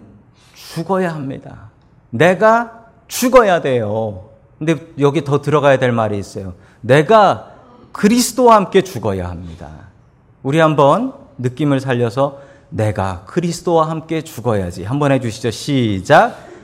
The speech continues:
"내가 그리스도와 함께 죽어야지." 아멘입니다.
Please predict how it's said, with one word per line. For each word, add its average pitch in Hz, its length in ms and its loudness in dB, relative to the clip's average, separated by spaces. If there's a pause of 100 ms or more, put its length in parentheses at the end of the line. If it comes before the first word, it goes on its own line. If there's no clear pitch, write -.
(100)
"내가 110 680 4
그리스도와 208 640 6
함께 151 520 0
죽어야지." 95 1000 -6 (160)
아멘입니다. 127 1120 -6